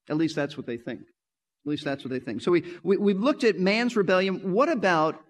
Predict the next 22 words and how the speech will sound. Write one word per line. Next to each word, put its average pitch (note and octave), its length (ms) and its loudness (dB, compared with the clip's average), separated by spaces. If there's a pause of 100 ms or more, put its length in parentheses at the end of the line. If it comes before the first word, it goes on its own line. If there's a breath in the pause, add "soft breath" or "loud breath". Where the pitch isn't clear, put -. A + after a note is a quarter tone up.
(100)
God's F3 400 4
response? D3 800 -4 (500)
God's F#3+ 380 4
judgment C#3 640 2
in C3 100 0
verses D3 340 0
five D3+ 320 0
through D3+ 180 2
nine. C3 340 0 (160 loud breath)
How D#4+ 140 4
does D4 160 -2
God E3+ 640 2
respond E3 600 2
to E3+ 100 -2
their D#3 240 2
rebellion D#3+ 680 0
and D#3 500 0
defiance? B2+ 600 -2
Verse F#3 240 -2
five. A#2 500 -4 (1300)
"And F#3+ 260 4
the F3+ 160 6